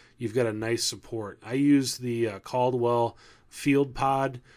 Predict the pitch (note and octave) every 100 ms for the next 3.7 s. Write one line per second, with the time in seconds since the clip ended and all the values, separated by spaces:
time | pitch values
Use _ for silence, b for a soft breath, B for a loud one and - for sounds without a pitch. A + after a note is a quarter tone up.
0 | b - - B2 A#2 A2+ A#2+ B2+ B2 B2
1 | A#2 A#2 A#2 - B2+ B2 A#2 A2+ A2+ -
2 | C3+ B2+ B2+ B2+ A#2+ A2 G2 _ G#2+ A#2+
3 | A2 - - A#2 G#2+ G2+